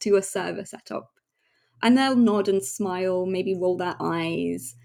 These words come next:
maybe make a mental note that, "I've had challenges in the past." But then maybe when they're in a corporate environment, they'll request it and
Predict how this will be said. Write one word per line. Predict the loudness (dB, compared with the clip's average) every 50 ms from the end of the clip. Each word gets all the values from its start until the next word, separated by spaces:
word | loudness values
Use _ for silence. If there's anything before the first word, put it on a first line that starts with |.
| _ _ _ -2
maybe | -2 0 2 2
make | 2 2 2 0 0
a | 0
mental | 0 -2 -2 -4 -4 -4 -2
note | -2 -2 -2 -2 -2 -2 -4 -4
that, | -4 -2 -2 -2 -2 -6 -8 _ _ -4
"I've | -2 0 0 0
had | -2 -6 -8
challenges | -8 -8 -8 -8 -6 -8 -8 -8
in | -6 -8
the | -8 -8
past." | -8 -8 -6 -6 -6 -8 -12 -18 -20 -20 _ _ _ _ _ _ _ -2
But | 0 0 2
then | 2 4 4 4 4 4 2 2 -2 -6 -10 _ 2
maybe | 6 6 8 8
when | 8 6 4 4
they're | 4 2 4
in | 4 4 4
a | 4
corporate | 2 2 2 2 2 0 0 2 4 6 6 4 4 -2 -10 _ -4
environment, | -2 0 2 4 6 6 6 6 6 4 4 2 0 0 -4 -8 -14 _ _ _ _ _ _ _ -4
they'll | 2 4 4 4 6 4 4 4 4 2 0 -6 _ _ _ _ _ _ _ _
request | 2 4 4 4 2 0 -2 -2 -2 -6 -2 0 0
it | 0 0 -2 -2
and | -4 -4 -4 -4 -6